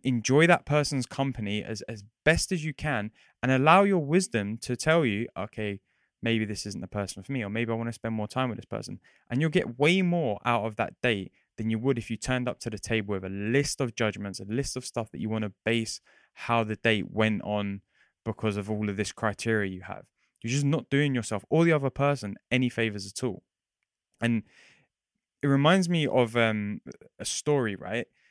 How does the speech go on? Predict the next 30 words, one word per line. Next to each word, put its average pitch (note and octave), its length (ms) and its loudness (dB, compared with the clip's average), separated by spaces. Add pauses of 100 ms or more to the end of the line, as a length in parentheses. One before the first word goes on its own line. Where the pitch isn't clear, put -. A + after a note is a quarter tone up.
(600)
of A2 280 -2
this, A2+ 300 0
uh, G#2 520 0
really D3+ 240 4
rich C#3+ 320 -4
and A2+ 100 -4
powerful A#2 560 2
king G2+ 480 -4
who A2 100 -8
goes C3 640 0
one A2+ 240 -4
day G#2+ 200 -2
to, G#2+ 280 -8
to G#2 340 -10
a A2+ 80 -10
high B2+ 280 -2
monk G#2 400 -6 (280)
in A#2 120 -4
his G#2 100 -2
castle G2+ 480 0
or G2 140 -2
in F#2+ 80 -6
his F#2 180 -8 (100)
m-, - 140 -12
monastery G2+ 480 -6
or - 60 -4
whatever G#2+ 200 -6
they - 100 -6
call - 180 -10
them. G2+ 180 -10